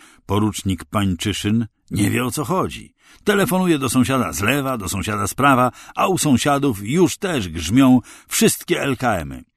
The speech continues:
a na sąsiadów plują wszystkie szpandały. Ani chybi. Idzie generalne natarcie niemieckie. „Karpaty! Dajcie Karpaty!” woła w słuchawkę Pańczyszyn.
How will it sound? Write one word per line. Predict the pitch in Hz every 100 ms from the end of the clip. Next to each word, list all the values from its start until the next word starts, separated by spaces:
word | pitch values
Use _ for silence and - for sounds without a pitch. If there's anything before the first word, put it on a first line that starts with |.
| _ _
a | 120 131 127
na | 113 113
sąsiadów | - 120 101 107 127 139
plują | - 92 107 127
wszystkie | 123 95 - 107
szpandały. | - 131 139 135 92 65 - _ _ _ _ _ _
Ani | - 110 113 110
chybi. | 101 107 71 65 - - -
Idzie | 190 180 151 151
generalne | 120 110 107 127 120 123
natarcie | 107 92 110 107 107
niemieckie. | 101 104 101 - - - _ _ - - - - _
„Karpaty! | - 185 214 220 180 156 101 _ -
Dajcie | - 226 202 202
Karpaty!” | 196 202 185 214 214 170 120 82 _ _ _ _ _ -
woła | - 95 90
w | 82
słuchawkę | 87 92 90 90 82
Pańczyszyn. | 80 80 73 67 - 62 58